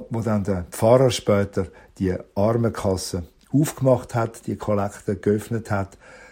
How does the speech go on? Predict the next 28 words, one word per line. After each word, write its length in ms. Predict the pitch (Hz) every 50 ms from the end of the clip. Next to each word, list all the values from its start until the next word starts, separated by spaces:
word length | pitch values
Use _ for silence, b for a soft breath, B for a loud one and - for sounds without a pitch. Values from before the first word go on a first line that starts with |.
| B B B
da 140 | - 104 101
ist 140 | 107 104 104
nicht 140 | 107 104 104
nur 200 | 101 101 - -
ein 200 | 92 90 107 135
Pfund 460 | 127 - - - - 123 123 123 110
Sterling 500 | - - - 120 110 110 110 110 110 104
drin 240 | - 104 98 95 92
gelegen, 280 | - 104 92 87 - 92
sondern 460 | - - 92 87 82 90 82 76 - b b b b b b -
mehrere 440 | 120 139 165 180 180 170 160 156 131
Dutzend 500 | - 180 214 214 - - - 196 196 -
Pfund 280 | - 165 170 170 156
Sterlings. 800 | - - - 156 147 143 139 135 135 131 123 123 110 - - - - _ _ -
Mit 140 | 107 104 110
anderen 360 | 101 104 113 113 110 110 107
Worten, 440 | 92 95 95 101 92 - - 95 87 - _ _ -
es 160 | - 101 85
haben 180 | 90 95 101 98
sich 180 | - - 107 - - _ _ _ -
in 100 | 104 92
der 80 | 98
Kirche 380 | 95 - 92 92 98 104 101 90 - _ -
an 80 | - 104
dem 180 | - 101 95
Morgen 380 | 92 92 98 107 101 - 107 98
beim 140 | - 104 95
Gottesdienst 720 | 87 87 87 - 107 101 - - 101 95 92 90 - -